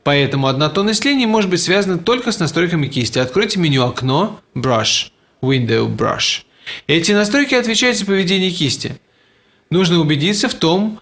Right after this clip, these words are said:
что включен пункт "Переход", Transfer. Он находится в окне слева. Как вы видите, стоит его включить, так планшет начинает реагировать на давление. Итак, пункт "Transfer" – это первое, что вам нужно проверить. Иногда во время работы вы можете заметить, что в мазке видны наложения тонов друг на друга,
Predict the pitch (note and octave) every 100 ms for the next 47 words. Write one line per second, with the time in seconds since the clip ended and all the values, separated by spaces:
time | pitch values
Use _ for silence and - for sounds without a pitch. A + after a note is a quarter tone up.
0 | - - E3 G#3 B3+ A3+ A#3 A3 G#3 G3+
1 | - C3+ - D3 B2+ A2+ - B2+ C3+ C3+
2 | G#3 A#3 - G3 C3+ F3 F3 D3 A#2 A2
3 | B2 - _ D#3 D3 G3 C#4+ C#4+ C#4 C4
4 | - - G#3 E3+ D3 C#3 C#3 F#3 B3 C#4
5 | C#4 - - D3+ D#3+ D3+ B3+ B3+ F#3+ D#3
6 | E3+ F3 C#3 B2+ C3 C3+ C#3+ C#3+ C3+ A2
7 | G#2+ - - - - C#3 C#3 A2 - -
8 | _ _ - D3 - - C3 C#3+ A3+ A#3
9 | D#3+ D3+ C#3+ G3 G#3 A#3 A3+ A3+ G3 D#3+
10 | D#3+ D#3 D3+ D3 D3 C#3 B2 G#2+ G#2+ -
11 | _ - _ _ _ _ _ _ C#3 E3
12 | G#3+ C#4+ C4 A3+ A3 G3+ G3+ C4 B3 F#3
13 | A3 G3+ F3+ E3+ G3 A#3 G3 - D#3+ D3+
14 | C#3 - A#3+ A#3 F#3+ F#3 G3+ F3+ F3 E3+
15 | F#3 F3 D#3+ D#3+ E3+ D3+ D3+ C#3+ E3 D3
16 | C3 G#2+ -